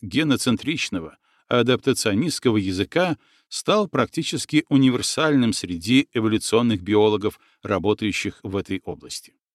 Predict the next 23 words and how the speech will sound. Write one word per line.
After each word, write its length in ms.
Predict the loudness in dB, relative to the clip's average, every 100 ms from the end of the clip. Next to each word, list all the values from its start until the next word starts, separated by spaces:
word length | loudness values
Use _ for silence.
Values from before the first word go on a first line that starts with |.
| _ _ _ _ -4
Забавно 760 | 2 2 4 2 2 2 2
поэтому 520 | 0 -4 -2 0 2
вспоминать 640 | 0 -2 -2 0 -2 -4 -8 _ _ _
самоуверенную 800 | 0 4 4 4 4 2 4 4
враждебность, 840 | 4 2 0 0 0 2 0 -2 _ _
с 120 | -12
которой 440 | -6 -4 2 4 4
на 120 | 2
него 520 | 2 2 2 2 0 0
тридцать 480 | -2 -2 -4 -2 0
лет 200 | 0 0
назад 480 | -4 -2 -4 -4 _ _ _
обрушился 640 | -2 0 -2 -2 0 0
тот, 400 | -2 0 0 0
кому 320 | -2 -2 -2 -2
посвящена 680 | -6 -6 -8 -4 -2 0
книга 440 | -2 -2 -2 0 0
Койна. 440 | -2 -10 -10 -18 _ _ _ _ -10
Его 480 | -2 0 2 2
старый 400 | 0 -2 0 2
учитель, 500 | 0 -2 -4 -4 -6 -10 _ _ _
выдающийся 800 | -4 -2 2 2 0 0 0 2
генетик 580 | 2 0 0 0 -2 -2